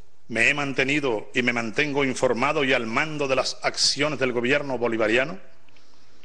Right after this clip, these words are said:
en comunicación permanente con el vicepresidente compañero Elías Jaua y todo mi equipo de gobierno.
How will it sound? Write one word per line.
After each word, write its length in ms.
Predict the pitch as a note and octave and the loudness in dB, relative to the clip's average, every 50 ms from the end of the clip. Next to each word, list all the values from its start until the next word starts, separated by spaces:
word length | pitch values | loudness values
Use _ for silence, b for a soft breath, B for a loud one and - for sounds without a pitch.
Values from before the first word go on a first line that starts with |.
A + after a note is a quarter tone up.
| b b b b | b b b b
en 180 | - D3 C3 | 0 0 2
comunicación 680 | A#2+ - D3+ C3+ C3+ C#3 C3 - B2+ - - D#3 D3+ B2+ | 2 0 2 2 2 2 2 2 2 2 2 0 0 2
permanente 580 | - D#3+ D3+ C#3+ C3 B2+ D3 D#3 C#3+ C3 D3 | 2 2 4 4 4 2 2 0 -2 -2 -2
con 160 | C3 C#3 C#3 C3+ | -2 0 0 0
el 100 | C3 B2+ | 0 0
vicepresidente 800 | C3 B2 - - C3+ - C3 B2+ - B2+ A#2+ C#3 C#3+ C#3 D3 C3 | 0 0 0 0 0 0 0 0 0 2 2 0 0 0 -2 0
compañero 480 | - C3+ B2+ - C3+ A#2+ C3 C#3+ C#3 | 0 0 2 2 2 2 2 2 2
Elías 240 | C3+ B2+ C#3 C3+ B2 | 4 4 4 4 4
Jaua 500 | - B2+ C#3 C3 C3 C3+ C3 C3 - - b b b b b b b b b b | 4 4 4 4 4 2 2 0 -6 -12 b b b b b b b b b b
y 120 | - D3+ C#3+ | -6 -6 -2
todo 280 | - - C3+ B2+ C3 | 2 2 2 4 2
mi 120 | B2+ B2+ B2 | 2 2 2
equipo 720 | A#2 - - A#2 - - A#2+ A2+ A2 - - - - - - - - | 0 0 -2 -4 0 2 2 2 2 0 -6 -10 -10 -10 -10 -8 -6
de 120 | - G#2+ | -4 -4
gobierno. 500 | F#2+ F#2 F2+ F#2+ E2+ - - - - - | -2 -2 -2 -2 -2 -4 -6 -8 -10 -10